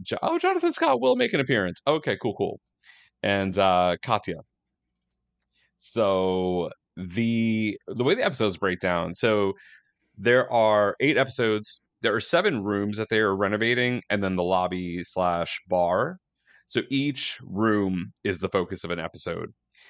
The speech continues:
They bought this motel for just under two million dollars on the internet. They did not go to this property. They literally just bought it off the internet, according to them.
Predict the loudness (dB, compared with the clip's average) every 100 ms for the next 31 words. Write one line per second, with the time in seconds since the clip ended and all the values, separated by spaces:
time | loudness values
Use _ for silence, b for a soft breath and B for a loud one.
0 | b -4 -2 2 0 0 -2 -2 -4 -10
1 | -2 -2 2 0 0 -2 -2 -2 -2 -4
2 | -2 -2 0 0 0 0 0 -2 -4 -8
3 | -16 _ _ _ _ _ _ _ _ _
4 | _ _ -2 0 0 -2 -2 -4 -6 _
5 | _ _ _ _ _ _ _ -2 -2 0
6 | -2 0 0 0 -4 -2 0 0 -4 -8
7 | -10 _ _ _ -2 0 0 0 0 0
8 | 0 -2 0 0 0 -2 -4 -6 -4 -6
9 | -6 -6 -2 -2 -2 -4 -4 -6 -8